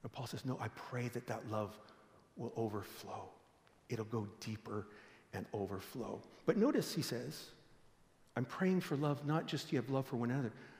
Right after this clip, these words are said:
but for everyone else." I'm praying for those at the temple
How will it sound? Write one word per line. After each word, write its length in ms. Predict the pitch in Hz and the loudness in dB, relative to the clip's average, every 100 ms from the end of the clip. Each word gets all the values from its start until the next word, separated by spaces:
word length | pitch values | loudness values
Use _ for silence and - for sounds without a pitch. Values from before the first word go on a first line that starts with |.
| - - | -8 2
but 240 | 135 - | 2 2
for 420 | - 135 131 127 - - | -4 0 2 2 -2 0
everyone 840 | 151 156 170 165 156 165 165 165 160 - - - - - _ - | 2 2 2 0 2 0 0 0 -4 -12 -20 -20 -20 -20 _ -2
else." 320 | 139 123 107 - - - - - - - - - _ _ _ _ _ - _ _ - | -2 -2 -6 -12 -20 -20 -18 -18 -18 -18 -20 -20 _ _ _ _ _ -20 _ _ -4
I'm 160 | 127 131 | -2 -2
praying 440 | - 160 170 175 | 0 4 6 4
for 240 | 170 - 143 | 2 0 6
those 500 | 147 143 139 - - | 6 6 2 -2 -2
at 100 | 131 | -2
the 80 | 131 | -2
temple 560 | - 147 135 120 113 | 0 0 2 0 -2